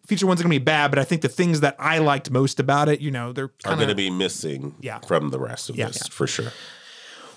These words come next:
Speaker 1: Well, um, let's wrap up, shall we? So much to talk about. Hey, let's rank the movies, just for fun. New ranking, power ranking. Laron's got 'em written
Speaker 2: <laughs>
Speaker 1: down.
Speaker 2: I wrote mine down during this, yeah.
Speaker 1: Okay.
Speaker 2: Uh, five's at number one for me,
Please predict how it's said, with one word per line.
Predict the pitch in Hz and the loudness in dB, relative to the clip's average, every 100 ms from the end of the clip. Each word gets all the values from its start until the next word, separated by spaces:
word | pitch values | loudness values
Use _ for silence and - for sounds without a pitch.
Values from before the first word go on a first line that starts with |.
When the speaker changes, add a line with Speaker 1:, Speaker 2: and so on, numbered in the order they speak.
| - | -10
Speaker 1:
Well, | 127 226 226 180 208 | -2 0 0 0 2
um, | 202 202 202 190 175 180 - | 4 4 4 2 0 -6 -2
let's | 294 | 0
wrap | 269 196 | 2 2
up, | 156 117 | 0 0
shall | - 135 131 | 0 2 2
we? | 131 | 0
So | - 226 | 2 2
much | 196 | 2
to | - | 2
talk | 151 143 | 2 2
about. | 117 117 _ _ - | 0 -2 _ _ -2
Hey, | 233 147 - | 0 0 -2
let's | 196 233 202 | -2 0 0
rank | 220 | 0
the | 185 | 2
movies, | 151 135 101 - - _ _ _ _ _ _ - | 2 0 -2 -12 -14 _ _ _ _ _ _ -2
just | 220 | 0
for | 175 | 2
fun. | - 117 104 113 _ _ - | 2 2 0 -10 _ _ -2
New | 185 226 | 4 6
ranking, | 175 123 107 113 - - | 6 2 -4 -8 -12 -12
power | - 190 160 | -2 2 2
ranking. | 127 123 | 0 -2
Laron's | 123 170 196 160 | 0 2 2 2
got | 170 | 2
'em | 139 | 2
written | 135 131 | 0 -2
Speaker 2:
<laughs> | 117 | -2
Speaker 1:
down. | 110 | 2
Speaker 2:
I | 139 | 4
wrote | 104 | 4
mine | 85 85 | 2 0
down | 85 82 82 | 0 -2 -2
during | 80 78 | -6 -6
this, | 78 - | -8 -8
yeah. | 78 - | -10 -4
Speaker 1:
Okay. | 139 - 110 113 - | -2 0 -2 -2 2
Speaker 2:
Uh, | 113 107 | 2 2
five's | 113 123 131 139 | 2 2 2 0
at | 117 - - | -4 -8 -6
number | 95 87 85 | -4 -2 -2
one | 78 76 | -2 -6
for | - 76 | -6 -6
me, | 71 69 | -4 -6